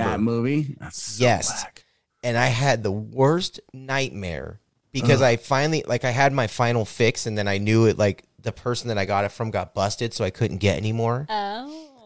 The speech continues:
Speaker 1: So, like, I knew I was fucked, and I was like, "Whatever, dude, I'll get over it fast. It's no big deal." And so, like, that night I was watching movies and, like, enjoying my last high.
Speaker 3: Yeah.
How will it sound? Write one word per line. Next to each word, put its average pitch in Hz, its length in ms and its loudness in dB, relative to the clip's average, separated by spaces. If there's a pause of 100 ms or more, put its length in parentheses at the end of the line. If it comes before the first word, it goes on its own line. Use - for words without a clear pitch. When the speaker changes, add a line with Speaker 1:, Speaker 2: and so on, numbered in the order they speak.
Speaker 1:
So, 131 260 6
like, 120 260 4
I 117 180 2
knew 113 240 2
I 104 100 2
was 92 160 -2
fucked, - 460 -2
and 110 100 -4
I 107 60 0
was 110 120 -2
like, 117 160 0
"Whatever, 285 400 4
dude, 151 240 0
I'll 214 140 0
get 160 180 0
over 104 260 0
it - 80 -8
fast. 101 460 -2
It's - 140 -20
no 185 160 0
big 107 200 -2
deal." 101 360 0
And 113 160 -2
so, 127 160 4
like, 117 220 4
that 110 220 2
night 170 280 2
I 139 80 8
was 104 120 0
watching 104 400 0
movies 139 540 6
and, 110 80 -4
like, 104 220 -2
enjoying 123 480 4
my 107 160 -2
last 120 420 -4
high. 123 520 0
Speaker 3:
Yeah. 226 200 -2